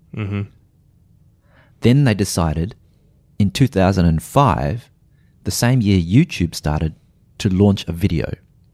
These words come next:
Speaker 2: You know how many people were watching videos online at that time?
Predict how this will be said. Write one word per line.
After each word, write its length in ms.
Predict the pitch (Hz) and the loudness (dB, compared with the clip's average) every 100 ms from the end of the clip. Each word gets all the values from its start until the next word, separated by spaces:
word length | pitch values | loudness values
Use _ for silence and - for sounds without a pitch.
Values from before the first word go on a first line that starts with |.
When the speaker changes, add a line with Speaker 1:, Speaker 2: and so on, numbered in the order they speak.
| _ _ _ _ _ _ - - | _ _ _ _ _ _ -10 0
Speaker 2:
You 140 | 101 | 2
know 80 | 113 | 4
how 60 | 107 | 4
many 120 | 92 | 2
people 220 | 107 92 | 0 0
were 40 | 87 | 0
watching 260 | - 82 | -2 -2
videos 400 | 80 127 101 80 | 0 2 2 2
online 240 | 76 73 62 | 0 -4 -4
at 60 | |
that 140 | 50 - | -8 -6
time? 320 | 71 - - | -4 -4 -8